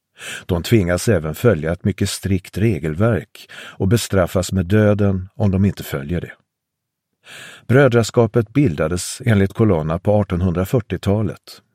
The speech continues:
ursprungligen som ett försök att sätta sig till motvärn mot öns grymme furste av spansk härkomst.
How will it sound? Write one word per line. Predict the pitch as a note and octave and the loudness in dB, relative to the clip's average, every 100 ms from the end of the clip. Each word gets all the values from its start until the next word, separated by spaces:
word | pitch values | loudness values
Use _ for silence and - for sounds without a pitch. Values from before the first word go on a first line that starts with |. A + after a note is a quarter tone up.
| - | -4
ursprungligen | G2 - - F2 E2 F2 G#2+ A2 | -2 -2 -4 -2 0 0 2 0
som | G2+ F#2+ | -2 -4
ett | F2+ - | -4 -4
försök | A2 F#2+ D#2 - | -4 -2 -4 -6
att | |
sätta | - F#2 - | -4 -2 -2
sig | - F2+ | -4 -4
till | - | 0
motvärn | G2+ A#2 - - A#2+ G2 D2 - - - | 0 0 -4 0 2 2 -4 -10 -12 -2
mot | G2+ G2+ | -2 0
öns | G2 E2+ D#2+ - | -2 -2 -4 -4
grymme | G#2+ A2+ D#2 D#2+ | 0 2 2 -2
furste | - G2+ - - D2+ - | -2 -2 -4 -8 -8 -8
av | F2 | -8
spansk | D#2+ - F2 C2+ - | -6 -4 -4 -4 -4
härkomst. | G2+ C#2 - - - - | -4 -4 -8 -14 -14 -16